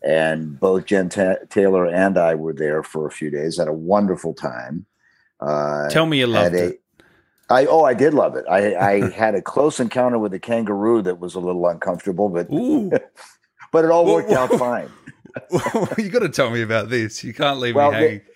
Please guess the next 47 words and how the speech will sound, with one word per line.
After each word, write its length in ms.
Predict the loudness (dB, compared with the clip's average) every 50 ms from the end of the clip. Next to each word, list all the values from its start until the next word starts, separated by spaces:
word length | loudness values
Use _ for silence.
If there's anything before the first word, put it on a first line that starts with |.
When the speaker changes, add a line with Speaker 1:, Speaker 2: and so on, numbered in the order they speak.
| _ _ _ _ _ _ _ _ _ _ _ -2
Speaker 1:
they, 60 | 0
they 60 | 2 4
have 200 | 2 2 2 0
with 140 | -2 -2 0
there, 200 | 2 2 2 2
there's 340 | 2 0 0 0 0 0 0
that, 300 | 2 2 2 0 -2 -6
uh, 460 | -4 -2 0 2 2 2 0 0 -2 -4 -8 -14 -10
uh, 340 | -6 -6 -6 -4 -6 -8 -8 -12 -16 _ _ _ -12 -10
uh, 160 | -10 -10 -10 -12
zoo 540 | -12 -8 0 2 4 4 6 4 4 2 0 -6
park, 680 | -12 0 2 4 4 4 2 2 -4 -12 -20 -20 _ _ _ _ _
uh, 360 | -4 -4 -2 -2 -4 -4 -6
th-, 180 | -8 -6 -2 0
I 20 | 0
Speaker 2:
Yep. 100 | 0 0
Speaker 1:
forget 200 | 2 2 2 2
what 100 | 2 -2
it's 100 | -4 -4
called 280 | -2 -2 0 0 0 -2
in 100 | -4 -4
Adelaide, 440 | -4 -4 -4 -4 -4 -6 -6 -6 -12 -18 _ _ _ _ _ _ _ 2
uh, 60 | 2
Speaker 2:
Yep. 260 | 4 4 2 2 2
Speaker 1:
but 120 | 2 2
it's 120 | 2 0 0 2
open. 460 | 4 4 4 4 2 0 0 0 -4
It's 160 | -6 -8 -4
an 80 | 0 2
open 240 | 2 2 2 0 0
area. 240 | 0 -2 -2 -4 -6
You 100 | -6 -6
just 140 | -6 -6 0 2
walk 240 | 2 2 2 2
around, 460 | 0 0 2 2 2 0 0 -2 -4 -4
and 140 | -6 -6
there's 180 | -6 -8 -10 -10
kangaroos, 640 | -6 -4 -4 -4 -2 -2 2 2 4 4 2 2
and 120 | 0 0 0
there's 140 | 0 0 2
all 180 | 2 2 2 0
kinds 400 | 0 0 0 2 2 0 0 -2
of, 160 | -4 -4 -6 -6 -4
you 80 | -4 -2
know, 160 | -2 -2 -2
exotic 520 | -2 -2 0 0 2 2 2 2 0 -2
creatures. 500 | -2 -2 0 0 -2 -2 -6 -6 -6 -8